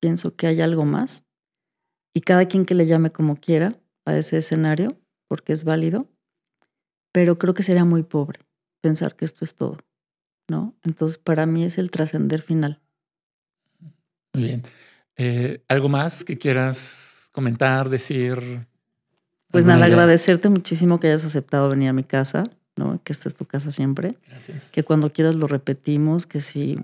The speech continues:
Speaker 1: los que nos escuchen tienen dudas, quieren hacer una réplica, pues nos volvemos a juntar y lo volvemos a hacer.
Speaker 2: Seguro, sí,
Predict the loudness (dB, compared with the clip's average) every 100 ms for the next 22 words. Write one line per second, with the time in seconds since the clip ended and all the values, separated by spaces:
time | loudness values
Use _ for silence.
0 | -10 -10 -6 -4 -2 -4 -6 -6 -6 -4
1 | -2 -2 -2 -2 0 -2 -4 -6 -4 -4
2 | -6 -10 _ _ _ -8 -4 0 0 0
3 | -2 -4 -6 -8 -8 -8 -6 -6 -4 -2
4 | -2 -2 -4 -6 -6 -6 -6 -6 -6 -8
5 | -8 -10 -12 -16 -18 _ _ -4 2 2
6 | 2 0 0 0 0 -6